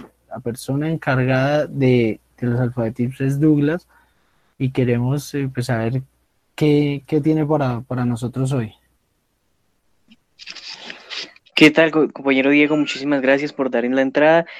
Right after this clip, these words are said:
Speaker 2: Primero que todo, quiero agradecer la presencia del excelentísimo maestrante Oscar Camelo,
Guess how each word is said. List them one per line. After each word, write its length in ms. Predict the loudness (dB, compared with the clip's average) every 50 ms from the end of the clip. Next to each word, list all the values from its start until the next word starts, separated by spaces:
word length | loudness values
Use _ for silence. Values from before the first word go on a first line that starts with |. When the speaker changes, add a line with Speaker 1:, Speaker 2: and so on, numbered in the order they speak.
| -20 -20 _ _
Speaker 2:
Primero 280 | 0 0 2 2 2
que 120 | 0 -2 0
todo, 280 | 2 2 2 2 2
quiero 260 | -2 -4 -6 -4 -4 -4
agradecer 580 | -2 -2 -2 -2 -2 -4 -6 -4 -2 0 0
la 120 | 0 0 0
presencia 600 | -2 -2 -2 -2 -2 -4 -4 -4 -2 0 2 4
del 580 | 4 4 2 2 0 -2 -4 -4 -4 -6 -6
excelentísimo 880 | -8 -8 -8 -8 -8 -8 -8 -8 -8 -6 -6 -2 0 2 4 4 4 2
maestrante 880 | 2 0 0 -2 -4 -4 -4 -2 -2 0 0 -2 -2 0 2 2 4
Oscar 320 | 2 2 0 -2 -6 -8 -6
Camelo, 420 | -4 -4 0 0 2 2 2 0